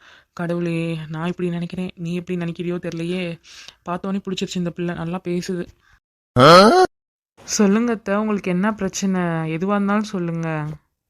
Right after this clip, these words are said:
அது ஒண்ணும் இல்லம்மா, என் மூத்த மகனுக்கு குழந்தை இல்ல, என் மருமக வேற உடம்பு முடியாம இருக்காளேன்னு சொல்லிட்டு கோயிலுக்கு வந்தேன், மனசு கஷ்டமா இருக்குன்னு. இங்க வந்து பார்த்தா என் ரெண்டாவது மகன் ஓடி போய் எனக்கு சொல்லாம கல்யாணம் பண்ணவன் அஞ்சாவது மாசம் வளகாப்பா என் பொண்டாட்டிக்கு போட்டுட்டு இருக்கான்.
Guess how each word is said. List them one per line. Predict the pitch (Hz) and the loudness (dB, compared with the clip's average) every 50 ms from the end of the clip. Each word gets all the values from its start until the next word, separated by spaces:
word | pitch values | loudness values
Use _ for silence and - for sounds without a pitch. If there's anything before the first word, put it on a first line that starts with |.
| _ _ _ _ _ _ _ _ _ _ - | _ _ _ _ _ _ _ _ _ _ -10
அது | 180 175 180 | -8 -6 -4
ஒண்ணும் | 165 165 180 190 | -4 -4 -4 -4
இல்லம்மா, | 190 185 175 170 165 175 - _ | -4 -4 -4 -6 -8 -10 -12 _
என் | - 165 165 165 | -8 -6 -4 -4
மூத்த | 170 190 185 208 196 | -4 -4 -6 -6 -6
மகனுக்கு | 190 170 170 165 160 - - 185 | -6 -4 -4 -6 -8 -8 -10 -12
குழந்தை | - - 160 165 175 185 180 | -10 -8 -6 -6 -4 -4 -4
இல்ல, | 170 160 160 170 - _ _ _ _ _ _ - | -6 -6 -8 -10 -12 _ _ _ _ _ _ -6
என் | 202 196 190 | -2 0 0
மருமக | 180 180 190 208 202 196 | 0 0 0 -2 -2 -2
வேற | 175 170 185 190 | -2 -2 -2 -2
உடம்பு | 180 180 185 185 | -2 -2 -2 -2
முடியாம | 190 190 180 175 170 165 | -4 -4 -4 -4 -6 -6
இருக்காளேன்னு | 156 - 165 160 156 165 170 - | -8 -8 -10 -8 -8 -8 -8 -8
சொல்லிட்டு | 170 156 156 156 - | -8 -10 -10 -10 -8
கோயிலுக்கு | 180 175 180 185 - 170 | -6 -6 -4 -4 -6 -6
வந்தேன், | 165 160 165 160 | -6 -6 -6 -6
மனசு | 156 165 165 175 | -6 -6 -8 -8
கஷ்டமா | - 170 - - 170 170 170 | -10 -12 -12 -10 -10 -10 -10
இருக்குன்னு. | 165 165 165 165 - _ _ _ - - - _ _ - | -10 -10 -12 -14 -16 _ _ _ -20 -20 -20 _ _ -8
இங்க | 190 190 185 214 | -4 -2 0 0
வந்து | 208 202 196 185 | 0 0 -2 -2
பார்த்தா | 175 165 160 190 196 | -4 -6 -4 -4 -4
என் | 190 185 170 | -2 -2 -2
ரெண்டாவது | 165 170 175 185 185 180 | -2 -2 -2 -2 -2 -2
மகன் | 175 165 156 165 180 208 220 214 _ _ _ _ _ _ - | -4 -4 -6 -6 -8 -8 -10 -12 _ _ _ _ _ _ -6
ஓடி | 180 190 208 202 | -4 -2 -2 -2
போய் | - 180 190 196 | -2 -2 -2 -2
எனக்கு | 180 170 170 170 170 180 175 | -2 -2 -4 -6 -6 -8 -8
சொல்லாம | - 175 170 175 180 190 185 | -8 -6 -4 -4 -4 -4 -4
கல்யாணம் | 185 165 165 170 175 170 165 | -4 -4 -4 -4 -4 -6 -6
பண்ணவன் | 160 160 160 165 175 190 - _ _ _ _ _ _ _ | -6 -6 -6 -6 -8 -10 -12 _ _ _ _ _ _ _
அஞ்சாவது | - 180 180 196 214 214 202 | -6 -2 0 0 0 0 0
மாசம் | 190 180 - 180 170 | -2 -2 -2 -4 -4
வளகாப்பா | 165 156 175 175 196 190 | -4 -4 -6 -6 -6 -6
என் | 185 170 | -6 -6
பொண்டாட்டிக்கு | 170 160 175 175 180 175 165 170 | -6 -4 -4 -4 -6 -6 -6 -8
போட்டுட்டு | 160 170 160 - 165 | -8 -8 -8 -8 -10
இருக்கான். | 156 - 160 160 165 | -10 -8 -10 -12 -12